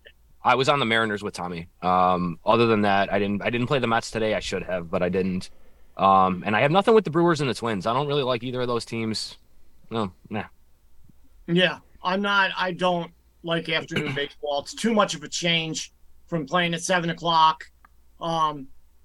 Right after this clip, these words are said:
Speaker 2: baseball players, just like every other sports player, are creatures of habit,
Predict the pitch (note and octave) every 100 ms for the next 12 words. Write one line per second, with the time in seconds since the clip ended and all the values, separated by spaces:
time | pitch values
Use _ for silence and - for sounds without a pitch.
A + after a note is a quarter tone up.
0 | _ G3+ G#3 G3 A3+ - G3+ G3+ F3+ F3
1 | F3+ F#3 F#3 F#3 F3+ F3+ E3+ E3+ - -
2 | F3+ E3+ - E3+ E3 - E3 D3 F#3 F#3+
3 | D3+ C#3 C3+ E3 E3+ E3+ E3+